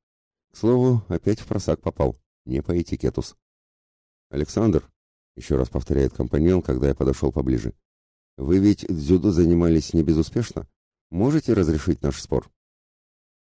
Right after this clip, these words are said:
Несколько вопросов, и Валерьевич отпускает меня. Отхожу, краешком губ, показывая кривоватую усмешку,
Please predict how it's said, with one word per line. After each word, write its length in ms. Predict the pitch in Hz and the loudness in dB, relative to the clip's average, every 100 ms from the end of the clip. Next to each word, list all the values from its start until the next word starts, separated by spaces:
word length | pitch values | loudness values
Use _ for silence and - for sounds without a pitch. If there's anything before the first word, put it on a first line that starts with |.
| _ | _
Несколько 460 | 71 71 76 62 | -4 -2 -2 0
вопросов, 520 | 65 60 98 117 127 - _ _ | -2 0 -2 -2 -4 -8 _ _
и 120 | 147 | -6
Валерьевич 540 | 127 71 76 82 82 - | 0 2 4 2 0 -4
отпускает 540 | - 64 - 57 55 | -8 -10 -4 -4 -2
меня. 240 | 57 55 50 _ _ _ _ _ - | -4 -4 -8 _ _ _ _ _ -12
Отхожу, 580 | 104 - 110 107 95 - _ - | -8 -2 2 4 2 0 _ -6
краешком 500 | 73 71 - 69 69 | 0 0 0 -2 2
губ, 180 | 98 - _ | 0 0 _
показывая 480 | 71 - 67 71 67 | -8 -4 0 2 0
кривоватую 560 | - 71 71 69 71 67 | 2 2 2 2 2 0
усмешку, 500 | - 87 - 73 | 2 -2 0 -2